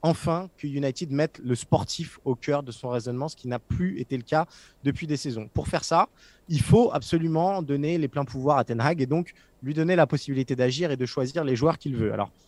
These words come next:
il y a quand même, moi, une petite limite, c'est que faut, faut que Ten Hag fasse attention à pas croire que Manchester United, c'est l'Ajax, euh, et à ne prendre que des joueurs, euh, issus de l'Ajax Amsterdam. Il n'empêche que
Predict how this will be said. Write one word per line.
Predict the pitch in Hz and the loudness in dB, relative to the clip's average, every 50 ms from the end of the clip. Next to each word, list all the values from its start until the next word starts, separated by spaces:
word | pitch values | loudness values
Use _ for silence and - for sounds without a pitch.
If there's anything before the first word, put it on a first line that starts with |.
| _ _ _ _ - | _ _ _ _ -2
il | 120 | 0
y | |
a | 127 - | 2 2
quand | - 160 | 4 4
même, | 175 180 175 | 4 4 2
moi, | 156 160 165 165 151 156 | 4 4 4 2 2 2
une | 143 135 135 | -2 -4 -2
petite | - 151 - - - - | -2 -2 -2 -4 -2 0
limite, | 156 160 165 160 - | 4 4 4 4 2
c'est | - - 113 | 0 -6 -4
que | - 131 127 123 113 107 - - _ _ _ | 0 0 0 2 0 -2 -6 -14 _ _ _
faut, | - - 120 123 156 | -12 -10 -10 -10 -10
faut | - - 127 117 | -8 -8 -6 -4
que | - 131 | -4 -2
Ten | - 139 139 | -2 -2 0
Hag | 139 147 156 143 | 0 0 0 -2
fasse | - 127 - 135 | -4 -8 -8 -8
attention | 123 - 139 127 - 151 151 151 139 - - _ _ _ _ _ - | -8 -8 -8 -8 -6 -6 -6 -6 -6 -10 -16 _ _ _ _ _ -8
à | - - | -6 -2
pas | - 147 143 | 0 0 0
croire | - - 165 165 151 - - | 2 6 6 6 6 4 0
que | - 135 127 127 123 | -2 -2 0 0 -2
Manchester | 123 131 123 - 139 - - 135 127 | -2 -4 -4 -6 -6 -6 -4 -2 -2
United, | 131 131 120 - - 135 | -2 -2 -4 -6 -10 -16
c'est | - - 131 | -8 -4 0
l'Ajax, | 120 120 117 127 156 190 - - - - | 2 2 4 4 4 4 2 -2 -8 -6
euh, | - 117 120 | -4 -2 0
et | 117 113 | 0 0
à | 117 | 0
ne | 123 120 | 0 -2
prendre | 113 - 151 139 131 | 0 0 0 0 2
que | - 160 | 0 2
des | 156 156 151 | 2 2 2
joueurs, | 131 147 156 156 151 139 123 | 2 2 2 4 4 4 2
euh, | 120 113 113 110 110 - | 0 0 0 -2 -2 -4
issus | - 123 - - 139 | -6 -10 -10 -10 -6
de | 123 120 | -4 -2
l'Ajax | 110 110 113 113 110 123 120 - - | -2 0 0 -2 -2 -4 -6 -6 -6
Amsterdam. | 117 110 - 135 143 170 196 220 - _ - - - - - - - _ _ - | -6 -4 -2 0 2 4 2 2 0 _ -16 -20 -20 -20 -20 -20 -20 _ _ -6
Il | 143 143 147 | -2 0 2
n'empêche | 156 156 151 - 208 202 - - - | 2 2 4 4 4 2 2 0 -4
que | - 190 190 196 208 226 | 0 4 4 4 4 4